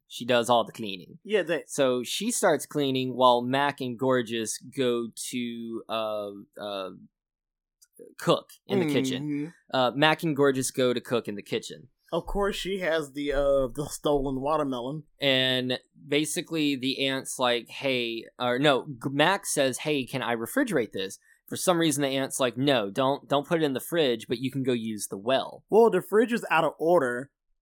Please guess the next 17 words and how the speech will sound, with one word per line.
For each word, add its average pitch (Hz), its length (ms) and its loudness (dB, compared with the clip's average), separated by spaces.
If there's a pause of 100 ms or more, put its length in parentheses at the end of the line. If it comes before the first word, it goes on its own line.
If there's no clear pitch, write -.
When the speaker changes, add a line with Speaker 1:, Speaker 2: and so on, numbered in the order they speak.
(220)
Speaker 2:
so, - 300 -6
uh, 160 120 2 (120)
so 185 300 8
to 143 200 0
speak, 165 480 0
out 147 220 6
of 123 220 -4
order. 135 480 6 (300)
So 180 140 4
they 170 60 0
use 165 240 -4
a, 143 320 0 (180)
a 196 80 -2
natural 233 460 2
refrigerator, 120 720 -2 (340)
a 143 140 0
well. 139 640 4